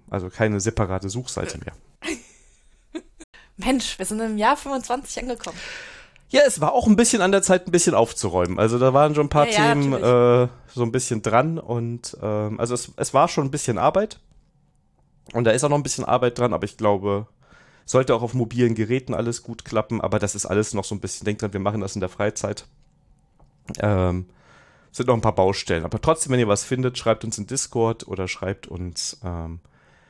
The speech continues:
Speaker 1: bei Mastodon oder per E-Mail und, ähm, wir kümmern uns gerne drum.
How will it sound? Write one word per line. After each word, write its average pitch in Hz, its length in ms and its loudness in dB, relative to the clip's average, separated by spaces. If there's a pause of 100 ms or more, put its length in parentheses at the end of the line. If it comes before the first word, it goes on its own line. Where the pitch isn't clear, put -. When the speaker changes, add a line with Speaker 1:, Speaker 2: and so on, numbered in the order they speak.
(240)
Speaker 1:
bei 101 100 -2
Mastodon 104 800 0 (180)
oder 165 220 6
per 160 180 -2
E-Mail 104 440 -2
und, 92 580 -12
ähm, 95 380 -8
wir 107 80 -8
kümmern 127 280 0
uns 104 200 -6
gerne 90 240 -2
drum. 80 200 -16